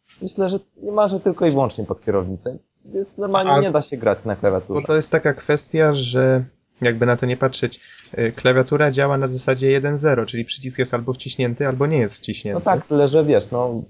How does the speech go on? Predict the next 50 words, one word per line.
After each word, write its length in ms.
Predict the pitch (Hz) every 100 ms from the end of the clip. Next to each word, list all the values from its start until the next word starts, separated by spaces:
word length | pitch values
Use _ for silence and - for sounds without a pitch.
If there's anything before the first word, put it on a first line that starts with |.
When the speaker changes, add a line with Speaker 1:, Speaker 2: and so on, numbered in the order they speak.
| -
Speaker 1:
przez 220 | 123 117
lata 480 | 135 135 147 139 131
twórcy 440 | - 139 135 143
gier 240 | 123 123 127
robili 380 | 123 117 127 117
tak, 340 | 104 117 110
że 120 | 113
po 100 | 117
prostu 340 | - 120 - -
przyciskasz 600 | - - 135 - 135 156
i 180 | 143 131
ci 160 | 139
tam 180 | 135 143
kręci 340 | - 165 151
tą 160 | - 131
kierownicą, 560 | 135 123 117 120 135 127
ewentualnie 360 | 123 131 127 131 127
Speaker 2:
Mhm. 40 |
Speaker 1:
w 40 |
opcjach 320 | 123 - 127 -
sobie 140 | 135
przestawiamy 540 | - 135 131 139 131
jak 180 | 131 131
szybko. 560 | - 123 - 107 147 _ _ -
Natomiast 440 | 165 196 185 147
w 20 |
Dir-, 140 | 160 202 113
w 160 | 113
Dircie 340 | 202 214 - 147
dwójce 400 | 127 147 147 156
po 120 | 131
prostu 360 | 139 135 -
jest 240 | 151 147 -
tak, 260 | 104 123
że 180 | 104 113 - _ 101
gra 200 | 107 143
jest 140 | 147
przystosowana 580 | 151 - 135 131 120 110
tylko 320 | - 170 170
i 80 | 160
wyłącznie 320 | 139 135 139
na 100 | 123
kierownicę, 760 | - 117 98 95 - 92 117 - _ _ _ 110
y, 240 | 117 127
no 340 | 160 165 147
a 80 | 165
klawiatura, 640 | 165 170 160 160 127 123
no, 280 | 135 139 139
zero 240 | 123 131 147
jeden, 280 | 127 95